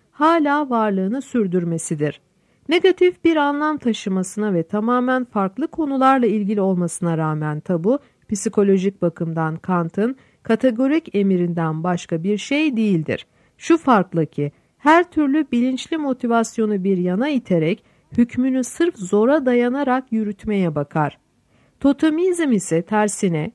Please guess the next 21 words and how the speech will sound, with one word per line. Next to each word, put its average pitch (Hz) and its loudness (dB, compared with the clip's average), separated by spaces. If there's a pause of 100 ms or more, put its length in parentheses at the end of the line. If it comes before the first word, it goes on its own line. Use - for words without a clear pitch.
(380)
bizim 262 2
bugünkü 262 -2
duyuş 240 -2
ve 262 0
düşünüşümüze 214 0
tamamen 262 -2
yabancıdır. 180 0 (1500)
Uzun 269 4
zamandan 320 2
beri 302 2
kaybolmuş 254 2
ve 185 2
yerini 214 2
yeni 226 2
dinsel 262 0
ve 285 0
sosyal 254 0
şekillere 240 0
bırakmış 190 0
bir 254 0
kurum. 175 0